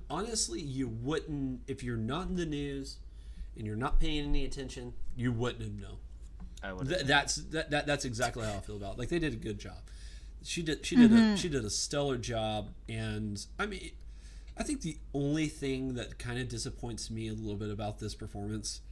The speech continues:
Speaker 1: was they just basically took the dance moves from the music video. Th-, like, even the part where she kicks the T V, there's a part where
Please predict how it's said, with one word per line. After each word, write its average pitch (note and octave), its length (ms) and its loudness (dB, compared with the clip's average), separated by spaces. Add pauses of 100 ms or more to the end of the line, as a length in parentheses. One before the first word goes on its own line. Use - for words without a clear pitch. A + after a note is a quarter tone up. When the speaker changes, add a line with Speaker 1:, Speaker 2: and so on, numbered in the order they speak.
(380)
Speaker 1:
was A#2+ 300 0 (240)
they C3+ 140 4
just A#2+ 260 -2
basically A2+ 480 -4
took A2 240 -6 (240)
the A#2+ 180 -4
dance A2 500 -4
moves A2 440 -4
from A#2+ 840 -4 (200)
the G#2+ 100 -2
music G#2+ 360 -2
video. G#2 440 -6 (760)
Th-, D3 120 -4 (120)
like, D3 460 2
even F3 300 2
the D3 80 -2
part C#3 320 -4
where B2+ 80 -4
she A#2+ 160 -6
kicks - 340 -6
the A#2+ 120 -6
T A2+ 260 -4
V, G#2+ 340 -2
there's G#2+ 280 -4
a G#2+ 60 -4
part G#2+ 300 -6
where G#2+ 280 -2